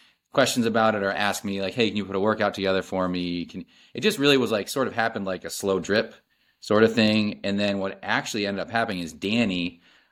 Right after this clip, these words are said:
um, Oli-, Oliveri, who's, she's a really good athlete right now in the CrossFit world. Um, she went to semis on her own, and now she's on a semis team this year. She reached out to me and just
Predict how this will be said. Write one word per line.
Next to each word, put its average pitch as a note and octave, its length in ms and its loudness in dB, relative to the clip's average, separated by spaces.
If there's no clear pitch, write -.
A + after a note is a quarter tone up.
um, F2 280 2
Oli-, F#2 260 2
Oliveri, F#2 640 2
who's, F2 300 -4
she's F2+ 340 -4
a E2+ 60 -6
really F2+ 300 0
good E2+ 140 0
athlete F2+ 460 -2
right E2+ 160 0
now E2+ 160 0
in E2+ 60 -2
the E2 60 -6
CrossFit E2+ 440 0
world. E2 400 2
Um, E2+ 260 4
she F#2+ 140 -2
went F#2 140 2
to D#2+ 40 -8
semis F2+ 380 2
on F2 80 4
her F2 120 2
own, F2+ 300 4
and E2+ 80 2
now F2 120 4
she's F2 180 -2
on F2+ 80 4
a E2 40 -2
semis F2 380 0
team F2+ 400 -2
this G3+ 260 2
year. E2+ 360 -2
She C#3 180 -2
reached C3+ 200 4
out A2+ 180 2
to G#2 80 -4
me G2 260 -2
and F2+ 160 -6
just F#2 160 -6